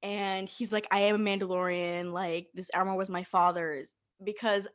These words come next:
I remember, like, I don't remember when it was said, but I,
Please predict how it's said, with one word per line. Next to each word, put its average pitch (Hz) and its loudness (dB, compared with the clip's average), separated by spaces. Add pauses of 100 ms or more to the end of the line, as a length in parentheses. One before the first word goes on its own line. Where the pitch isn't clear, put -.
(140)
I 208 4
remember, 294 2
like, 233 -4 (140)
I 202 2
don't 220 -2
remember 254 -2
when 190 0
it - -10
was 196 -10
said, 180 -2 (540)
but 196 4
I, 220 4